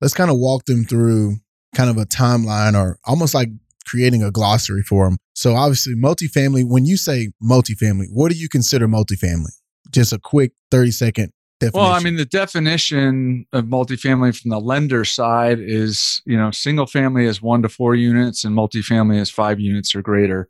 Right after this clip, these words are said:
Speaker 2: But I would say I play in the, the large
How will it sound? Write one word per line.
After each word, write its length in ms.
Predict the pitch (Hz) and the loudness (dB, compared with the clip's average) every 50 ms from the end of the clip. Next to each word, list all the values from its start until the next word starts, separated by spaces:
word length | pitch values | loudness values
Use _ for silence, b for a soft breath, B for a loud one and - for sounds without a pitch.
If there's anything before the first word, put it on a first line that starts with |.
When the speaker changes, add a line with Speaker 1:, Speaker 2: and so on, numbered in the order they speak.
| _ _ | _ _
Speaker 2:
But 220 | - 120 117 - - _ - | -4 -2 -2 -2 -4 _ -6
I 140 | 123 131 139 | -4 -2 0
would 140 | 143 135 | 0 -2
say 300 | - - 139 131 127 123 | -2 -4 -4 -2 0 0
I 120 | 120 120 123 | 0 0 -2
play 360 | - - 139 131 127 127 123 | -4 -4 -2 0 2 2 2
in 180 | 127 120 120 117 | 2 2 0 0
the, 340 | 113 113 110 107 107 101 80 _ - | 0 0 0 0 -2 -4 -6 _ -12
the 60 | 113 | -12
large 600 | 107 107 113 117 127 135 135 120 - - - - | -6 -2 0 0 0 0 0 -2 -4 -6 -6 -8